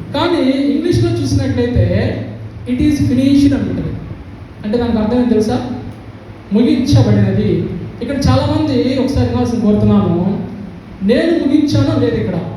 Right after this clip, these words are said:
అర్థమైందా? ఒక మనిషి చనిపోయేటప్పుడు ఏం చెప్తాడు? ఒక చని-, ఒక మనిషి చనిపోతున్నాడు, చనిపోతున్నప్పుడు ఏం చెప్తాడు? అర్థమైంది, డాక్టర్ చెప్పారు. ఆయన కొన్ని గంటల్లో చనిపోతాడని చెప్పాడు. ఏం, ఏం చెప్తాడు? ఆ చనిపోయే వ్యక్తి ఇంట్లో వాళ్ళని పిలిపించుకుంటాడు,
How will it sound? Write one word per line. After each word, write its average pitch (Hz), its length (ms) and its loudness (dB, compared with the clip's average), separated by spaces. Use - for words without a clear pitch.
అర్థమైందా? 233 440 2
ఒక 214 100 0
మనిషి 311 680 2
చనిపోయేటప్పుడు 277 540 2
ఏం 254 180 4
చెప్తాడు? 226 560 0
ఒక 202 60 -4
చని-, 233 380 0
ఒక 202 100 0
మనిషి 226 280 -2
చనిపోతున్నాడు, 226 540 2
చనిపోతున్నప్పుడు 247 640 0
ఏం 233 60 2
చెప్తాడు? 214 380 0
అర్థమైంది, 233 560 0
డాక్టర్ 220 460 0
చెప్పారు. 196 600 0
ఆయన 226 180 0
కొన్ని 233 240 0
గంటల్లో 233 280 2
చనిపోతాడని 240 560 2
చెప్పాడు. 214 280 0
ఏం, 240 100 0
ఏం 240 260 -4
చెప్తాడు? 214 600 0
ఆ 196 300 -8
చనిపోయే 208 240 0
వ్యక్తి 202 280 -2
ఇంట్లో 196 360 -2
వాళ్ళని 196 260 2
పిలిపించుకుంటాడు, 190 800 -2